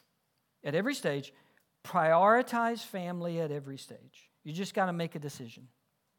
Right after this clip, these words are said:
Family's at the top. Under God, under faith, yes, a-, all of that. But my family is a priority. When we, when we have no kids,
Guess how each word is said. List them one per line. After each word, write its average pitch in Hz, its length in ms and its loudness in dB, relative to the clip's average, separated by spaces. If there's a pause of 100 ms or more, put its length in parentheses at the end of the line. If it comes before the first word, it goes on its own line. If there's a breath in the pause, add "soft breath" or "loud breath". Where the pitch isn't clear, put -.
(1040)
Family's 156 360 -4
at 147 60 -12
the 139 60 -16
top. 117 260 -16 (1300 soft breath)
Under 226 240 6
God, 170 400 4
under 208 160 2
faith, 151 400 0
yes, 156 420 -2
a-, - 40 -6
all 202 400 4
of 175 60 -4
that. 135 260 -4 (1160 soft breath)
But 175 320 2 (280)
my 139 100 -4
family 196 720 0 (680 soft breath)
is 147 140 -8
a 151 60 -8
priority. 127 880 -4 (960)
When 147 100 -4
we, 147 100 -4
when 147 460 -6
we 135 140 -8
have 127 140 -6
no 165 500 2
kids, 202 680 -2